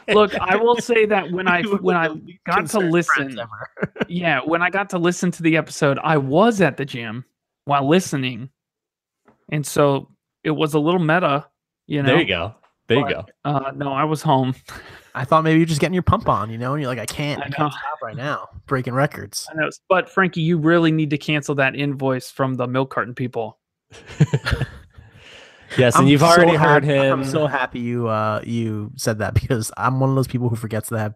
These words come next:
Speaker 2: things being billed until it constantly gets auto billed. And so you change your credit card and they sent you an email and they're like,
Speaker 1: Yeah.
Speaker 2: "Hey, we can't charge you for this." And I was like, "I had that?"
Speaker 1: Well, like, w-, I, I can't do anything with, like, a thousand cartons of chocolate milk that have my face on it.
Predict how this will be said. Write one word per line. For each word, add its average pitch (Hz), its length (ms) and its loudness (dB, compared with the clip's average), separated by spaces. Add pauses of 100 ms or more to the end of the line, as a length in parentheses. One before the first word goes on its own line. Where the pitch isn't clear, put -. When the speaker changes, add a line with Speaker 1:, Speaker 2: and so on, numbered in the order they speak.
Speaker 2:
things 117 240 -6
being 110 200 -8
billed 117 300 -2
until 110 420 -8 (440)
it 139 160 -8
constantly 131 380 0
gets 127 220 -4
auto 127 220 4
billed. 156 240 4
And 147 80 0
so 139 80 0
you 117 140 -2
change 127 280 -4
your 123 60 -4
credit 127 260 -4
card 156 280 4
and 123 120 -6
they 110 120 -4
sent 131 260 -6
you 123 60 -4
an 101 80 -12
email 127 340 -6
and 123 80 -8
they're 110 140 -6
like, 110 200 -6
Speaker 1:
Yeah. 139 60 -4
Speaker 2:
"Hey, 135 340 2
we 131 160 -4
can't 135 220 -6
charge 151 220 2
you 123 80 -8
for 104 100 -12
this." 101 160 -8
And 110 80 -8
I 107 40 -2
was 117 100 -6
like, 117 160 -6
"I 123 100 -2
had 107 280 -6
that?" 185 200 -6 (460)
Speaker 1:
Well, 180 220 2
like, 175 420 -2 (120)
w-, 180 220 -2
I, 175 360 2
I 185 40 2
can't 180 340 -2
do 165 160 4
anything 185 320 0
with, 180 140 -2
like, 156 140 0
a 139 80 0
thousand 135 480 -2
cartons 143 420 0
of 120 320 -6
chocolate 135 380 -2
milk 135 240 -2
that 131 120 -4
have 131 120 -4
my 117 140 -4
face 139 300 0
on 160 180 2
it. - 160 -4